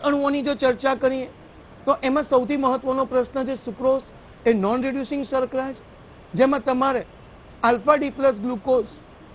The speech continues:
અને ફ્રુક્ટોઝ વચ્ચે જે સી વન ઓ સી ટુ પ્રકારનો ગ્લાયકોસિડિક બંધ બને છે તે દર્શાવવો જરૂરી છે. એનોમરિક કાર્બન પર રહેલો ઓ એચ દૂર થાય છે એ વાક્ય આવવું જરૂરી છે.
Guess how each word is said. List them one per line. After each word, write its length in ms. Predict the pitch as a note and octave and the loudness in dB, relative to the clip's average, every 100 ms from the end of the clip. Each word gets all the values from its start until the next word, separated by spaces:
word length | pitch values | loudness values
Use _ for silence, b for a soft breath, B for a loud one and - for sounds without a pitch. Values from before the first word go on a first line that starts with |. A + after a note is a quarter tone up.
| - - - | -20 -20 -4
અને 180 | B3 C#4 C4 - - - | 0 0 -2 -8 -20 -10
ફ્રુક્ટોઝ 460 | C4+ G#3+ C#4 C#4 A#3 | -6 -4 2 2 4
વચ્ચે 340 | B3+ - B3+ G3 - F3+ | 0 0 -4 -4 -4 -6
જે 100 | C4 | -6
સી 220 | - B3+ | -6 -4
વન 160 | D4+ E4 - | -2 -2 -2
ઓ 100 | B3+ | -2
સી 200 | A#3+ G#3+ | -4 -6
ટુ 160 | C#4+ | -4
પ્રકારનો 520 | C4 B3 C4 B3+ C4 | -2 0 0 0 -2
ગ્લાયકોસિડિક 640 | A#3+ A3 G3 C4+ D4+ C#4+ - | 0 -2 -2 -6 -4 -6 -4
બંધ 260 | B3+ C4 B3 | -2 -2 -2
બને 260 | B3+ C4 | -2 -4
છે 100 | B3 - - - - - - | -6 -16 -20 -20 -20 -20 -6
તે 180 | B3+ C#4 | 0 4
દર્શાવવો 500 | C#4 B3+ C4+ C4 C4+ | 4 4 2 4 4
જરૂરી 480 | A3+ B3+ C4 C4+ C4+ | 4 2 0 -2 -4
છે. 100 | C4+ - - - - - - | -8 -18 -20 -20 -20 -8 0
એનોમરિક 440 | A#3+ D4 C#4+ C#4+ | 2 2 0 0
કાર્બન 380 | C#4+ B3+ B3 C4+ B3 | 0 2 4 0 0
પર 200 | - C4 | -4 0
રહેલો 400 | B3 B3 B3+ C4 C4 - | 2 4 6 6 4 4
ઓ 140 | A#3 B3+ | 2 4
એચ 200 | C4 - - - - - F3 | 4 0 -20 -20 -20 -10 0
દૂર 300 | G3 C4+ C4 | 2 2 2
થાય 260 | C4 C4+ | 2 2
છે 140 | A3+ C4 - - - - - | 0 -10 -14 -20 -20 -16 0
એ 100 | C4 | 0
વાક્ય 360 | C#4+ C4 - C#4+ | 2 0 0 0
આવવું 340 | A#3+ B3 C4+ G#3+ | 2 2 0 2
જરૂરી 460 | B3 B3+ C#4 C#4 | 4 4 0 -2
છે. 120 | A#3+ | -4